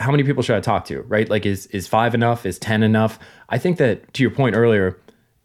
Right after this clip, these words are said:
as you get into them and you get more comfortable with them, you will naturally feel like,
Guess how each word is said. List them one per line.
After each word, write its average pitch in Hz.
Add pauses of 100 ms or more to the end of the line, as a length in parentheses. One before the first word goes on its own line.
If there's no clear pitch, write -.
as 139
you 165
get 127
into 113
them 151
and 113
you 107
get 123
more 107
comfortable 117
with 120
them, 143 (640)
you 139
will 190
naturally 123
feel 107
like, 92